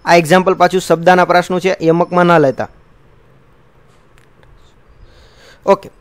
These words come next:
આગળ જોઈએ. અખાડામાં જવાના મેં ઘણી વાર અખાડા કર્યા. અખાડામાં જવાના મેં ઘણી વાર અખાડા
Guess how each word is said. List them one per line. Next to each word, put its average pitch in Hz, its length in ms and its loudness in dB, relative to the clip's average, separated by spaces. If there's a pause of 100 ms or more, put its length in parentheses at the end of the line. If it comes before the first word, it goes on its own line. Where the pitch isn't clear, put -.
(140)
આગળ 208 220 4
જોઈએ. 214 280 8 (1040)
અખાડામાં 233 600 4
જવાના 214 400 6
મેં 190 300 6
ઘણી 180 460 4 (120)
વાર 175 260 6
અખાડા 180 520 4
કર્યા. 131 340 -2 (1000)
અખાડામાં 196 640 4
જવાના 165 420 6
મેં 170 240 4
ઘણી 151 300 6
વાર 180 220 6
અખાડા 156 480 4